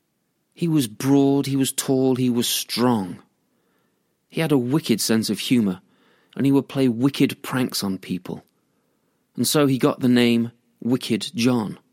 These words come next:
Now, John did a good job in his town, and he worked hard too. But you wouldn't want to be around him when he lost his temper,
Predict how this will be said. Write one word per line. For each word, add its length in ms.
Now, 140
John 280
did 140
a 60
good 280
job 280
in 80
his 160
town, 380
and 80
he 80
worked 320
hard 420
too. 540
But 180
you 80
wouldn't 220
want 140
to 40
be 200
around 380
him 120
when 80
he 80
lost 280
his 120
temper, 480